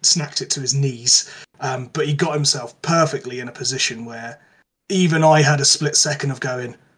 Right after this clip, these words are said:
oh, was that meant to, was that a real botch, or was it meant to be a, you know, a staged botch? And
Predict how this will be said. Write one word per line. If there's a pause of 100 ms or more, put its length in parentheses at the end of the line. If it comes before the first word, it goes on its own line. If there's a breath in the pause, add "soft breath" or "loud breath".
(600)
oh,
was
that
meant
to, (420)
was
that
a
real (300)
botch,
or (240)
was
it
meant
to
be
a,
you
know,
a
staged
botch?
And